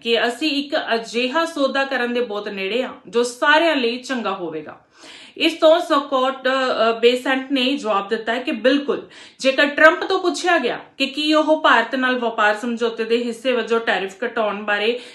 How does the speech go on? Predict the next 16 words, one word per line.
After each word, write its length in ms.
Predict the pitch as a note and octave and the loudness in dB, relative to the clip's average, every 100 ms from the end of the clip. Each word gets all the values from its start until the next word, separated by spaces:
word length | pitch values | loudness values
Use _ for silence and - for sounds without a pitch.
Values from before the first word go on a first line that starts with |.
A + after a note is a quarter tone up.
| - | -8
ਵਿਚਾਰ 420 | G#3+ A3+ A#3 G#3 | -6 0 2 4
ਕਰਨਗੇ, 560 | G#3 A#3 C4+ D#4+ D4 F#4 | 2 0 0 0 -2 -2
ਤਾਂ 80 | D#4+ | 0
ਉਹਨਾਂ 240 | D#4 E4 | 2 0
ਨੇ 80 | E4+ | 0
ਕਿਹਾ 180 | D4+ D#4+ | 0 0
ਕਿ 140 | E4 | 0
ਇਸ 300 | E4 D4 D4 | -4 -4 -4
ਵੇਲੇ 220 | D#4+ D#4+ E4+ | 0 0 0
ਭਾਰਤ 380 | D#4 C#4 A3+ | 0 -2 -2
ਤੇ 140 | C4+ D4+ | -6 -6
ਬਹੁਤ 400 | A#3 B3+ D#4 D#4+ | -4 0 0 2
ਜ਼ਿਆਦਾ 300 | C4+ A#3 A3 | 0 2 0
ਟੈਰਿਫ 400 | A3 F#3 F#3 G#3+ | 0 -4 -6 -8
ਹਨ, 220 | F3+ F3 | -10 -6
ਕਿਉਂਕਿ 460 | A#3 A3+ C#4 D4+ | -6 -4 -2 -4